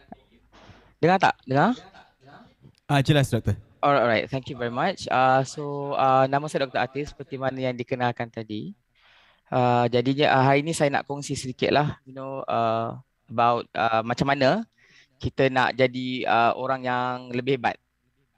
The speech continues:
Speaker 1: Uh, selalu kalau cakap saya, saya tak pandai sangat lah nak, macam mana nak ajar orang jadi jutawan, saya tak pandai. Tapi saya boleh bantu macam mana tuan-tuan dan puan-puan hari ni can somehow make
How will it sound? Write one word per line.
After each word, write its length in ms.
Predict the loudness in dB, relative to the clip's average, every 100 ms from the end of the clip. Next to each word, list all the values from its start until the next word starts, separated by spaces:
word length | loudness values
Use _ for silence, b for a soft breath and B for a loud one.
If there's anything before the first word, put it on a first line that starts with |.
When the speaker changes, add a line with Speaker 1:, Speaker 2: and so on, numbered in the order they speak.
| _
Speaker 1:
Uh, 240 | -14 -12 -10
selalu 400 | -8 -8 -8 -10 _
kalau 240 | -4 -4
cakap 240 | -4 -2 -2
saya, 320 | 2 0 0
saya 240 | 0 -2
tak 160 | 0 -2
pandai 240 | -2 -2
sangat 240 | -6 -6 -8
lah 160 | -8
nak, 160 | -8 -10 _ _
macam 240 | -16 -8 -8
mana 160 | -2
nak 40 | -2
ajar 160 | 0 -2
orang 240 | -4 -6
jadi 400 | -6 -4 -4 -6 -8 B B B
jutawan, 640 | -12 0 2 4 4 4 2
saya 160 | 0
tak 80 | -4
pandai. 320 | -2 0 0
Tapi 240 | -2 -10 -4
saya 160 | -4
boleh 320 | -4 -2 -2
bantu 560 | 0 0 -2 -12 -12 -12 _ b b _ _ _
macam 320 | -14 -6 -4 0
mana 320 | 2 4 4
tuan-tuan 480 | 2 -6 -6 -8 -8
dan 160 | -6
puan-puan 240 | -8 -4 0
hari 240 | 0 0
ni 120 | -6 -8 -14 b b -4
can 160 | -4
somehow 400 | 0 -2 0 0
make 320 | 0 -2 -2